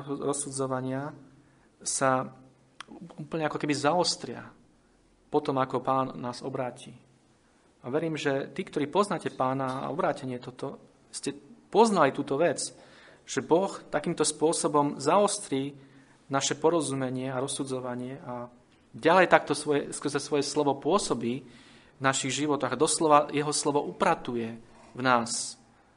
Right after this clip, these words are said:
v našej mysli, našej, naš-, našich srdciach, v našich životoch. A ja som štyri roky študoval filozofiu a pamätám si, aké pocity som zažíval vo svojej pýche,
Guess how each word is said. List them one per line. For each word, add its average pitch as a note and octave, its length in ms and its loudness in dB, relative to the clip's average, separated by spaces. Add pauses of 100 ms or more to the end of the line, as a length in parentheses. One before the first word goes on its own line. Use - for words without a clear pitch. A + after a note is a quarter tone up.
(140)
v - 80 -12
našej C3 240 -2
mysli, E3 320 -2
našej, B2+ 320 -8
naš-, - 320 -10
našich B2+ 320 -8
srdciach, A#2+ 480 -8
v B2+ 40 -6
našich B2 200 -6
životoch. D3+ 560 -6 (1900)
A A#2 400 -4 (800)
ja C#3 400 -2
som C3+ 240 -2
štyri D#3 320 -2
roky D3+ 320 -2
študoval B2+ 400 -2
filozofiu B2+ 800 -4 (1040)
a A#2 320 -4 (720)
pamätám C3 400 -4
si, - 160 -4
aké A#2 400 -6 (240)
pocity D3 320 -2
som B2 240 -6
zažíval B2 480 -2
vo A#2 160 -8
svojej A#2 240 -10
pýche, C3+ 320 -4